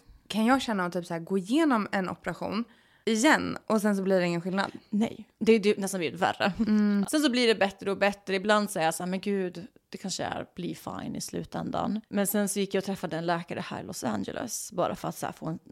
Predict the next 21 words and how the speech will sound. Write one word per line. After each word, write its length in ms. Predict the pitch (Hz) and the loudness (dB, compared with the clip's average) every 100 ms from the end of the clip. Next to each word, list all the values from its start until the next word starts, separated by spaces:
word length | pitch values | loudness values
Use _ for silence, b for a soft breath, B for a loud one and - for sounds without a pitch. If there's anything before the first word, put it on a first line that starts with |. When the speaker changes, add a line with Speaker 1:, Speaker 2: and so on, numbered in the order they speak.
| - | -12
Speaker 2:
second 260 | 175 - | -10 -10
opinion 400 | - 196 160 - | -10 -8 -8 -12
typ. 240 | - - - - - | -14 -14 -14 -18 -6
Han 200 | 190 160 | -4 -4
är 40 | |
ju 40 | 156 | -6
också 220 | - 170 | -8 -8
så 80 | 165 | -8
här, 60 | - | -8
"Men 180 | 165 - | -8 -8
gud, 300 | - - - _ - | -10 -12 -20 _ -14
det 60 | |
här 100 | 170 | -12
ser 160 | - - | -12 -12
ju 60 | - | -12
inte 240 | - - | -12 -14
så 140 | - | -14
bra 200 | - - - | -14 -16 -16
ut 180 | - - | -16 -14
liksom." 340 | - - 196 - | -10 -10 -10 -6
Speaker 1:
Mm. 280 | 202 180 | -4 -4